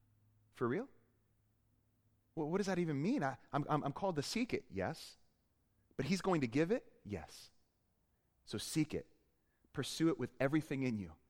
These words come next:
and know that it's the Father's good pleasure to give it. Uh, to give what? The kingdom. The good rule. His rule. His reign.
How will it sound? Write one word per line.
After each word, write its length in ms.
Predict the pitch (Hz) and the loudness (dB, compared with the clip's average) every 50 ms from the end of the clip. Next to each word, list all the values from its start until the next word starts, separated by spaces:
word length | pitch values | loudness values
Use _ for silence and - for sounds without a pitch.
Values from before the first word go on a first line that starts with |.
| _ _ _ - | _ _ _ -4
and 160 | 113 110 107 | -2 0 2
know 220 | 110 127 131 135 135 | 2 4 4 4 2
that 140 | 123 117 110 | 2 0 0
it's 140 | 107 101 | -2 -4
the 100 | - - | -6 -10
Father's 440 | 95 - - 127 127 139 123 117 104 | -8 -4 0 0 2 2 0 -2 -4
good 220 | - - 104 - - | -4 -4 -6 -6 -4
pleasure 340 | - 117 110 110 98 98 | -2 -2 -2 -2 -2 -6
to 140 | - - 95 | -8 -10 -10
give 240 | 82 82 98 95 78 | -8 -6 -4 -4 -4
it. 120 | 76 - - _ _ _ _ _ - | -6 -10 -14 _ _ _ _ _ -10
Uh, 80 | - - | -8 -8
to 100 | - - | -6 0
give 180 | - 208 190 | 2 2 2
what? 280 | 180 226 302 285 - - - - _ _ _ _ _ | 2 2 0 -2 -4 -8 -14 -20 _ _ _ _ _
The 80 | - 123 | -10 -4
kingdom. 360 | - - 220 196 78 78 80 - _ _ _ _ _ _ _ _ _ _ _ _ _ _ _ - | -2 0 0 0 -2 -6 -10 -14 _ _ _ _ _ _ _ _ _ _ _ _ _ _ _ -10
The 60 | 117 | -8
good 220 | 107 - 175 185 147 123 | -4 -4 -4 -4 -4 -2
rule. 320 | 127 160 208 196 120 78 76 - _ _ _ _ _ _ _ _ _ _ _ _ _ - | -2 -2 0 -2 -2 -6 -8 -16 _ _ _ _ _ _ _ _ _ _ _ _ _ 0
His 380 | - 196 226 208 160 - - - - - - - - - - - - - - - - - | 2 4 4 4 2 0 -4 -12 -18 -20 -20 -20 -20 -20 -20 -20 -20 -20 -20 -18 -10 -4
rule. 460 | 113 139 202 240 214 170 127 92 - - - - - _ _ _ _ - | 0 2 4 6 6 6 4 4 0 -8 -20 -20 -20 _ _ _ _ 2
His 320 | - 214 214 196 147 - - - - - - _ - | 4 6 6 4 4 0 -10 -16 -20 -20 -20 _ 0
reign. 560 | 135 147 170 190 214 214 196 165 117 98 85 | 4 6 8 8 8 8 8 6 4 0 -4